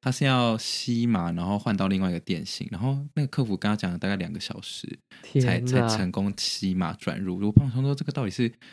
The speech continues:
Speaker 1: 多难不懂，因为那个好像他，他也是要一直转部门，转部门，然后转到后来就是，但反正那客服也是很，就是他们都会很，很好声好气跟他说什么 sorry 什么之类的，但你听了就是很，很不爽，因为就是你到底要等多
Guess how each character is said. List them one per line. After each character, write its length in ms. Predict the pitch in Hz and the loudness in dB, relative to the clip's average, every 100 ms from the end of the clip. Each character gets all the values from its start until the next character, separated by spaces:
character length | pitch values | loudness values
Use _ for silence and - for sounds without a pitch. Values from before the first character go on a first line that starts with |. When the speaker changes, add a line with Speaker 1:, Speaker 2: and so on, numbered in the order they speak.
| - | -10
Speaker 1:
多 160 | - 98 | -2 0
难 120 | 92 | 2
不 80 | 87 | 2
懂， 100 | 117 | 2
因 40 | 143 | 4
为 60 | |
那 120 | 156 | 4
个 100 | 139 | 2
好 160 | 95 90 | 0 0
像 240 | 117 120 123 | 0 -2 -2
他， 240 | 117 107 | 0 0
他 160 | - 123 | 0 -2
也 100 | 95 | 0
是 160 | 123 | 0
要 180 | 120 120 | 2 2
一 80 | 120 | 2
直 60 | 104 | 0
转 200 | - - | -4 -4
部 160 | 104 90 | -2 0
门， 160 | 85 | -2
转 180 | - - | -6 -6
部 120 | - 90 | -4 -4
门， 120 | 85 - | -4 -6
然 100 | 92 | -6
后 80 | |
转 180 | 90 - | -6 -4
到 140 | 92 92 | -2 -2
后 140 | 104 | -4
来 180 | - - - - - _ | -6 -8 -14 -20 -20 _
就 80 | 107 | -4
是， 420 | 104 98 92 101 - _ _ _ | 0 0 0 -2 -8 _ _ _
但 160 | 139 127 | -2 2
反 140 | 131 | 4
正 80 | 120 | 4
那 80 | 131 | 4
客 120 | 139 | 2
服 160 | 131 95 | 2 2
也 80 | 87 | 2
是 460 | 107 104 95 90 95 | 2 4 2 -2 -6
很， 120 | 117 - 117 | -12 -14 -4
就 100 | 123 | 0
是 80 | 131 | 0
他 140 | 127 | 0
们 100 | 127 | 0
都 80 | 117 | 2
会 160 | 127 127 | 4 2
很， 320 | 101 87 87 - _ _ _ - | 0 -4 -4 -8 _ _ _ -10
很 100 | - | -10
好 300 | - - 87 | -6 -4 -4
声 200 | - 104 | 0 0
好 160 | 104 - | 0 -4
气 220 | - 95 | -2 -2
跟 100 | 95 | -2
他 120 | 90 | -2
说 160 | - 95 | -4 -6
什 80 | 87 | -6
么 100 | 87 | -6
sorry 500 | - 98 98 95 90 | -4 -2 0 -2 -2
什 140 | - | -6
么 80 | - | -10
之 220 | - 85 | -8 -6
类 100 | 87 | -6
的， 80 | - | -2
但 140 | 113 | 0
你 80 | 92 | 0
听 180 | - 95 | 0 -2
了 80 | 90 | -2
就 120 | - | -4
是 80 | 92 | -6
很， 200 | - - - | -6 -12 -8
很 220 | 90 - | -10 -8
不 100 | 104 | -8
爽， 300 | - - 95 | -8 -8 -4
因 60 | |
为 80 | 95 | -2
就 60 | 98 | -2
是 140 | 104 - - | -2 -6 -12
你 80 | 95 | -4
到 100 | 101 | -2
底 80 | 95 | 0
要 60 | 92 | -2
等 180 | 78 65 | -4 -6
多 220 | - - | -10 -12